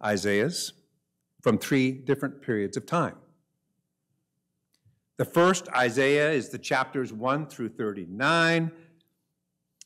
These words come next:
He lived between the ages, the years of seven thirty-eight till around seven hundred B C.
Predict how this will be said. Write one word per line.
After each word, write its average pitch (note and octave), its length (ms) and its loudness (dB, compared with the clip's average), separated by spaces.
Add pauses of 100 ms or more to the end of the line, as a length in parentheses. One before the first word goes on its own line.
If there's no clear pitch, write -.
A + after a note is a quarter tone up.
(100)
He F#3 260 4
lived C3+ 360 6
between C3 600 2
the C3+ 180 -4
ages, B2+ 480 -4
the A#2+ 140 -12
years B2 640 -4
of G#2 140 -10 (140)
seven B2+ 260 -4
thirty-eight B2+ 520 -6
till A#2+ 160 -10
around A2 280 -8
seven G#2 280 -12
hundred F#2+ 320 -14
B F2+ 120 -20
C. - 200 -14